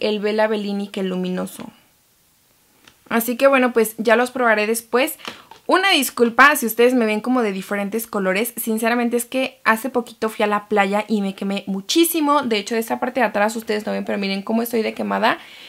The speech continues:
Y ya hasta me estoy pelando. Es horrible esta situación. Y otra cosa que compré de Milani fue este iluminador que es el Afterglow. Es el número uno, dice Stro-,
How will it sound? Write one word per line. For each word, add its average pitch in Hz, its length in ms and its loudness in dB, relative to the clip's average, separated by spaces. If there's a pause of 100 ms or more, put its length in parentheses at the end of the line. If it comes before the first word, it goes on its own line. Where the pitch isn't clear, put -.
(140)
Y 233 140 -2
ya 214 120 8
hasta 214 160 2
me 254 140 2
estoy 208 220 0
pelando. 208 640 0
Es 196 240 -6
horrible 202 420 -2
esta 214 160 -10
situación. 208 560 -6 (1800)
Y 320 340 6
otra 294 320 6
cosa 277 480 2
que 254 160 -2
compré 220 360 2
de 247 100 2
Milani 226 420 2
fue 226 420 2
este 226 340 2
iluminador 208 760 2 (100)
que 214 340 2
es 214 140 -2
el 233 280 4
Afterglow. 226 840 2
Es 226 200 -2
el 226 160 2
número 214 260 0
uno, 208 240 -2
dice 220 240 -4
Stro-, 220 560 -2